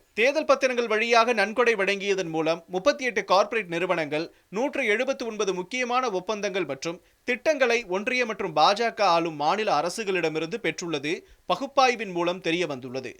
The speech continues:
இந்த நிறுவனங்கள் பாஜகவுக்கு தேர்தல் பத்திரங்கள் மூலமாக ரூபாய் இரண்டாயிரத்து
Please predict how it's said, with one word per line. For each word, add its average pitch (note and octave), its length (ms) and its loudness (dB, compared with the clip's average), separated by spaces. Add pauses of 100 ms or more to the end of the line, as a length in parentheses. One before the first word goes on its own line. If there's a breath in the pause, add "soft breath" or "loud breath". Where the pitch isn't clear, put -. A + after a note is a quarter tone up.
(140 soft breath)
இந்த A3 200 -2
நிறுவனங்கள் C4 560 2
பாஜகவுக்கு G#3 760 0
தேர்தல் G#3+ 380 0
பத்திரங்கள் G3 480 -4
மூலமாக D#3+ 480 0 (360 soft breath)
ரூபாய் A3 380 6
இரண்டாயிரத்து B3+ 640 2